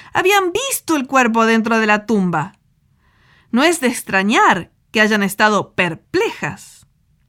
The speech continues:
Aconteció que estando ellas perplejas por esto, he aquí se pararon junto a ellas dos varones con vestiduras resplandecientes, versículo cuatro.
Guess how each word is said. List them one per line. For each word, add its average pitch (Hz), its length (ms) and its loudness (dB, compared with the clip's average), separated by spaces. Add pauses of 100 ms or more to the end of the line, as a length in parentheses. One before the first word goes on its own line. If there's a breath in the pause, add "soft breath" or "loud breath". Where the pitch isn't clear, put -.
(440)
Aconteció 214 760 0 (260 loud breath)
que 226 100 -4
estando 247 360 2
ellas 262 220 -4
perplejas 214 800 -2
por 220 200 -2
esto, - 400 -6 (300 loud breath)
he 285 140 2
aquí 311 200 -4
se 320 140 -4
pararon 247 400 2
junto 247 420 -4
a 185 100 0
ellas 196 360 -2
dos 320 240 2
varones 202 540 0
con 185 180 -4
vestiduras 220 680 -2
resplandecientes, 190 1200 -4 (280 soft breath)
versículo 190 520 -6
cuatro. - 480 -8